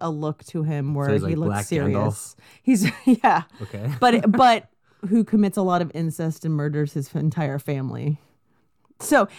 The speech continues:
Speaker 1: and then there's Chris Benoit, who obviously he's super famous because he's a former pro wrestler.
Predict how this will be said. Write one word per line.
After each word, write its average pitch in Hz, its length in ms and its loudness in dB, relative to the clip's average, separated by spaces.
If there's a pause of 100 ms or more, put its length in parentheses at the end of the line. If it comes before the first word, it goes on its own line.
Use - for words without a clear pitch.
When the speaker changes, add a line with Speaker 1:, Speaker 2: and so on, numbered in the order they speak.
(140)
Speaker 1:
and 214 160 6
then 220 140 6
there's 226 180 4
Chris - 260 0
Benoit, 175 640 2
who 185 480 2
obviously 170 760 -2
he's 208 300 0
super 175 220 -2
famous 151 460 -4
because 147 580 -2
he's 185 240 0
a 160 80 -2
former 151 460 -2
pro 170 180 -2
wrestler. 151 640 -4